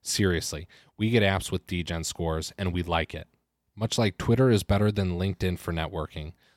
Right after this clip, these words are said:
Learn to Earn is going to slowly replace credentials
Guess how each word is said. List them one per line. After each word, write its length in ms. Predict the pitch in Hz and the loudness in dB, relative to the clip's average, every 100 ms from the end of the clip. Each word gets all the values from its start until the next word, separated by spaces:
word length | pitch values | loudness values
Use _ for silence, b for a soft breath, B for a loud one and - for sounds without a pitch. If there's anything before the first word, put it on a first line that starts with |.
| _ | _
Learn 220 | 98 110 127 | 4 6 6
to 100 | - | 4
Earn 280 | 95 92 | 2 2
is 120 | 90 - | 2 0
going 260 | 90 87 | 0 0
to 100 | 82 | 0
slowly 560 | - - 92 104 117 113 | -4 0 4 4 4 2
replace 560 | 104 101 - 90 85 | 0 -2 -2 -2 -2
credentials 640 | - 98 85 80 76 82 | -4 -4 -4 -4 -4 -6